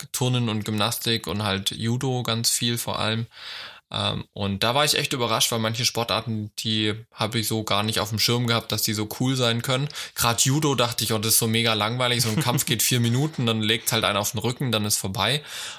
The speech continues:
Speaker 1: Aber dass da vor allem das Publikum so leidenschaftlich mit dabei ist, hätte ich nicht gedacht. Also Judo war eine der Hallen, die grundsätzlich voll war, wo sie
Speaker 2: Mhm.
Speaker 1: auch Leute wegschicken mussten, weil einfach voll war.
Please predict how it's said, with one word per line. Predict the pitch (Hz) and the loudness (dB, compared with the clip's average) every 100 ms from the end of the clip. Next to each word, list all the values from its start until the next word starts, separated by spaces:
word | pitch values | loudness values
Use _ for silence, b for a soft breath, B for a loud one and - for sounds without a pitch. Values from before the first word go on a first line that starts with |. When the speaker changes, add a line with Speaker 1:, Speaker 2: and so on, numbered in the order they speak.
| B | B
Speaker 1:
Aber | - 104 104 101 - | -4 0 0 -2 -2
dass | 107 - - | 0 0 0
da | 104 104 | 0 2
vor | 104 - | 0 0
allem | 90 104 | 0 0
das | - | 0
Publikum | 151 151 135 117 | 0 0 0 2
so | 107 107 | 2 2
leidenschaftlich | 98 104 110 107 - 104 101 | 2 0 0 -2 -2 -6 -6
mit | 98 | -4
dabei | 95 98 101 | -2 0 0
ist, | 110 | 0
hätte | 101 | -2
ich | - | -2
nicht | 104 - | -4 -2
gedacht. | 90 85 - | -2 -2 -2
Also | - 101 | -2 -2
Judo | 104 117 120 | -2 0 0
war | 107 - | 0 0
eine | 101 113 | 2 2
der | 110 104 | 0 -2
Hallen, | 104 104 | -2 0
die | 104 | -2
grundsätzlich | - 123 131 123 - 110 95 | -2 0 2 2 2 0 0
voll | - 110 120 | 2 2 2
war, | 131 175 - | 0 -2 -2
wo | - | 0
sie | 143 | 2
Speaker 2:
Mhm. | - | 0
Speaker 1:
auch | - | 0
Leute | 104 104 104 101 | -2 0 -2 -2
wegschicken | 107 - 127 - | 0 2 0 -2
mussten, | 123 131 - 113 | -2 -2 -2 -2
weil | 104 | -2
einfach | 73 107 110 | -2 -2 -6
voll | - 110 107 | -6 -4 -2
war. | 123 - | -4 -6